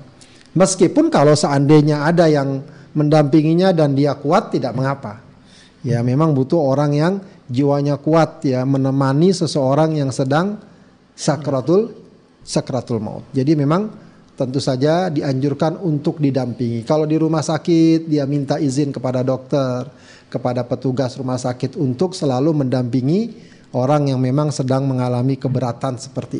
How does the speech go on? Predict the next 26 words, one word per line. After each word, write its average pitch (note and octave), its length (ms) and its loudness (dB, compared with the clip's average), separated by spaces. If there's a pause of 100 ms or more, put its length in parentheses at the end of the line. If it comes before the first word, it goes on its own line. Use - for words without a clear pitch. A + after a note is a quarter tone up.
ini. A#2+ 180 -10
Di C#3 200 2
rumah C#3+ 280 0
pun D#3+ 200 -2
juga C3 200 0
begi-, C#3+ 280 0 (480)
begitu. A#2+ 400 -6 (180)
Kemudian G3+ 460 6
tentu F3 220 0
saja E3+ 220 2
dibaringkan, C#3+ 800 0 (600)
ya, B2 240 -2
dibaringkan, C3 680 2 (400)
ya, D3+ 480 -4 (320)
eh, B2 560 -2
di B2+ 160 -2
atas B2+ 360 0 (540)
alas, C#3 560 -2
tempat B2 320 -6
tidur C3+ 380 0
dan B2+ 180 -4
semacamnya. C#3 880 -2
Ya, B2 280 -4
bagus C3+ 420 0
kalau C#3 260 0
dibaringkan, C#3+ 800 -2